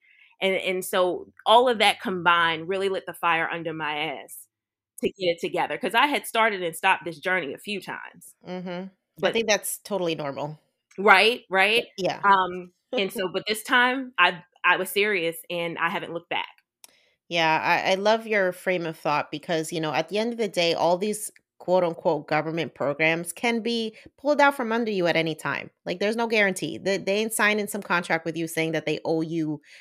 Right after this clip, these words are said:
Speaker 2: uh, you know, to see the end of your term when it comes to being in this loan forgiveness program. Like, it's just the same way that we've seen, like, with people who came here as kids with daca.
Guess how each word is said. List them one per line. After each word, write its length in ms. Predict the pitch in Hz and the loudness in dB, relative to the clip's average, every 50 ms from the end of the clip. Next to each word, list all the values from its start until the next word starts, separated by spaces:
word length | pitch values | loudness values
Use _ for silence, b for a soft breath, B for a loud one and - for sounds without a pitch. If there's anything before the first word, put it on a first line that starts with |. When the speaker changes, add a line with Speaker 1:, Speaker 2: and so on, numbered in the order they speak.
| B B - | B B -6
Speaker 2:
uh, 280 | - 147 147 143 143 127 - | -4 -2 -2 -2 -4 -6 -6
you 160 | - 165 156 | -6 -6 -4
know, 100 | 143 135 | -4 -6
to 140 | 135 - 170 | -6 -6 -6
see 180 | - - 190 175 | -6 -4 -2 0
the 180 | 170 160 - | 0 0 2
end 180 | - 160 165 165 | 2 0 0 0
of 120 | 160 143 | -2 -2
your 120 | 151 156 151 | -2 -4 -4
term 500 | - - 147 143 143 143 139 139 143 143 b b b b | -2 -4 -2 -2 -2 -2 -4 -6 -8 -10 b b b b
when 120 | - 156 160 | -8 -6 -6
it 100 | 156 156 | -6 -4
comes 260 | - 160 147 151 - | -4 -6 -4 -4 -6
to 100 | - 160 | -8 -6
being 240 | 147 156 151 156 151 | -6 -4 -6 -4 -6
in 80 | 139 | -6
this 300 | 139 135 139 - - - _ _ _ _ _ _ _ _ _ _ _ _ | -6 -8 -8 -10 -12 -14 _ _ _ _ _ _ _ _ _ _ _ _
loan 260 | - - 160 151 147 151 | -6 -2 -2 -2 -2 -2
forgiveness 400 | - 151 151 156 143 131 131 - | -6 -4 -4 -4 -4 -4 -8 -6
program. 380 | - 110 113 - - 90 87 | -6 -6 -6 -6 -6 -10 -8
Like, 180 | 110 135 139 - _ _ _ _ _ _ _ _ - | -8 -8 -10 -10 _ _ _ _ _ _ _ _ -6
it's 220 | 170 170 - - | -6 -6 -4 -2
just 380 | - 190 165 170 - - - - _ _ | 0 0 0 0 -2 -6 -8 -10 _ _
the 100 | - 175 | -6 -4
same 260 | 165 - 208 202 208 214 | -2 2 2 2 2 2
way 140 | 202 208 | 0 2
that 240 | 185 185 180 175 151 | 6 8 8 8 6
we've 160 | 170 180 180 | 4 -2 -4
seen, 280 | - - 202 185 175 175 | -4 -2 -2 -2 0 0
like, 180 | 156 156 156 - | 0 -2 -2 0
with 180 | 165 156 156 - B B B B B B B B _ _ | -2 -2 -2 -4 B B B B B B B B _ _
people 320 | - 233 214 - 214 208 196 | -4 -4 -2 0 -2 -2 -2
who 320 | 185 220 208 208 202 190 190 | 0 -2 0 0 -2 -2 -2
came 220 | - 196 185 196 | 0 0 0 0
here 140 | 185 202 180 | 0 0 0
as 140 | 170 180 175 | 0 0 -2
kids 380 | - - 190 180 170 160 156 - | 0 2 4 4 4 2 -2 -6
with 180 | 165 160 - | -6 -4 0
daca. 440 | - 160 151 160 - 127 90 - | 2 4 4 2 0 -4 -8 -8